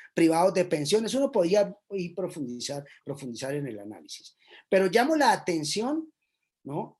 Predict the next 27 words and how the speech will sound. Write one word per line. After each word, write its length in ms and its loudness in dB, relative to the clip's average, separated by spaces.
Y 120 4
aquí 280 2
de 140 6
nuevo 320 6
la, 340 4
la 220 0
validez 560 2
del 140 2
análisis 440 -4
de 120 -8
Marx. 580 -12
Cuando 380 -6
Marx 340 4
analiza 800 6
la 140 6
acumulación 800 2
primitiva, 680 -2
la 100 -10
acumulación 600 -4
originaria, 720 0
ya 260 2
está 260 4
hablando 440 2
del 140 -4
sistema 360 -4
de 60 -12
crédito, 380 -10